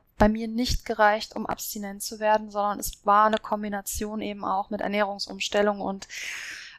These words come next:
ähm, spezifisch eine nährstoffreiche Ernährung. Deswegen bin ich mir sicher, dass das auch, äh, eine wichtige Rolle gespielt hat.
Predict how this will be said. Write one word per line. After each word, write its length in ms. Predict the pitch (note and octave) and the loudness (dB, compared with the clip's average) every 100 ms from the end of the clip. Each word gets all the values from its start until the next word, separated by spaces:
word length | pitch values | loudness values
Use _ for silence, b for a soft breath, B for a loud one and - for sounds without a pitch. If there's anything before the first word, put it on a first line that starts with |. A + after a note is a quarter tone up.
| - | 4
ähm, 720 | G3+ G3 F#3+ F#3+ F#3+ F#3+ F#3+ - _ _ _ | 6 6 4 -2 -10 -18 -20 -20 _ _ _
spezifisch 1000 | - - A3+ - A#3+ - G#3 - - - G#3 | -4 -2 -2 2 2 2 0 2 0 -2 -6
eine 120 | G3+ | 0
nährstoffreiche 680 | G3+ G3+ G3 - F3+ F#3+ | 2 2 0 0 0 0
Ernährung. 540 | G3 F#3 F#3 F#3+ G3 A#3 B B B B - | -6 -10 -14 -14 -18 -20 B B B B 2
Deswegen 520 | G3 G#3 G#3 G#3 G3 _ _ | 2 2 0 -4 -12 _ _
bin 140 | G#3 | 0
ich 180 | G#3 - | 0 -2
mir 180 | G#3 G3+ | -4 -4
sicher, 300 | G3 - G#3 | -2 4 4
dass 200 | G3 G3 | 4 2
das 300 | G3 G3 - | 0 0 -2
auch, 580 | F3 F3 A#3 - - - _ _ - | 0 2 0 -2 -8 -16 _ _ 4
äh, 60 | |
eine 680 | A3 A3+ G#3+ G#3+ G#3+ A3+ G#3+ - | 6 6 2 0 0 0 0 -6
wichtige 460 | G3+ G3+ - B3 A3 G#3 | -12 -8 -6 -4 -4 -4
Rolle 680 | G3+ G#3 B3+ C4 C4 - A#3+ | 0 2 2 -2 -6 -8 -6
gespielt 520 | B3+ - B3+ B3+ - | -6 -6 -10 -8 -2
hat. 340 | B3+ - - | -2 -4 -12